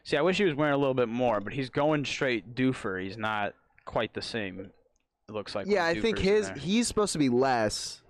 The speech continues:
Speaker 1: Yeah, Doofer's
Speaker 2: Not to
Speaker 1: just
Speaker 2: take all the attention away from Doofer.
Speaker 1: That's a good way to put it, yeah. I'll give this one a four two.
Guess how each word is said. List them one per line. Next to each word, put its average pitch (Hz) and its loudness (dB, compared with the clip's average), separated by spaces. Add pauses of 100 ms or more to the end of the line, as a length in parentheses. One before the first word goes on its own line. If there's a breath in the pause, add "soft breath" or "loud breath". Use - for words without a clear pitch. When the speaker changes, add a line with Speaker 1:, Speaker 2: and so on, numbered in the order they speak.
(520)
Speaker 1:
Yeah, 110 -2
Doofer's 123 -6
Speaker 2:
Not 151 4
to - -6
Speaker 1:
just 147 0
Speaker 2:
take 139 2
all 131 4
the 127 6
attention 120 -2
away 113 4
from 101 -2
Doofer. 92 0
Speaker 1:
That's 113 -6
a 101 -12
good 113 0
way 104 -2
to 98 -4
put 101 -6
it, 87 -10
yeah. 95 -6 (600)
I'll 139 -2
give 190 0
this 196 -4
one 190 2
a 165 0
four 156 0
two. 131 -2